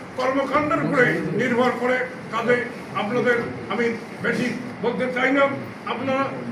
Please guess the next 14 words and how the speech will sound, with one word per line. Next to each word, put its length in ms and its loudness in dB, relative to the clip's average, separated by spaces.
জানেন 300 6
যে 60 -2
এখন 340 8
এই 100 6
স্বৈরাচারের 580 6
দোসররা 400 4
বিভিন্ন 420 4
জায়গায় 380 6
এখনো 300 2
গোপালগঞ্জ, 540 4
ঢাকায় 360 4
প্রায় 280 8
যে 60 2
দেখেন 320 4